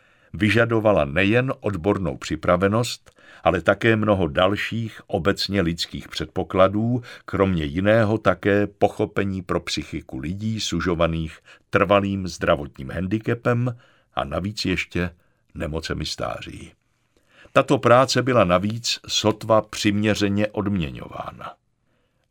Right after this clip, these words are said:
V této době nemohla nepřispívat k jistému napětí na Palatě ani aktuální politická situace.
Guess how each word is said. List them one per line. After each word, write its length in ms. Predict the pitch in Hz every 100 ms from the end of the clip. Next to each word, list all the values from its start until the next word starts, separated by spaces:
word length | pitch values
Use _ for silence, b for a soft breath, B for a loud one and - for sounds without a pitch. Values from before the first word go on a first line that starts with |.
| -
V 140 | -
této 360 | - 139 170 107
době 420 | 95 95 104 110
nemohla 480 | 95 95 95 95 95
nepřispívat 800 | 85 - 85 - 85 85 90 -
k 80 | 80
jistému 480 | 80 - 85 87
napětí 500 | 76 73 87 85 85
na 100 | 73
Palatě 500 | - 78 80 80 80
ani 480 | - 92 80 85 82 b b b
aktuální 680 | 92 - 101 90 85 82 85
politická 640 | 80 73 67 - - 78 76
situace. 680 | 69 - - - - -